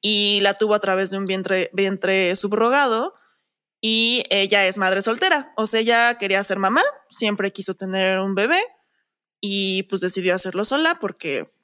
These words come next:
pues, quiso y listo, y es muy feliz con su bebé, ¿no? Hasta antes de este juicio, de hecho, eso era como la noticia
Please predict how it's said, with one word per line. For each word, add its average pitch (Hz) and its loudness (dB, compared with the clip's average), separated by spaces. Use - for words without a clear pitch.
pues, 175 -14
quiso 339 -2
y 220 0
listo, 196 0
y 190 2
es 190 -2
muy 196 -2
feliz 180 -2
con 185 -4
su 170 -6
bebé, 139 -2
¿no? 233 0
Hasta 190 -2
antes 196 -4
de 196 -2
este 190 -6
juicio, 196 0
de 196 0
hecho, 185 -4
eso 185 -2
era 185 0
como 165 -6
la 190 0
noticia 175 -2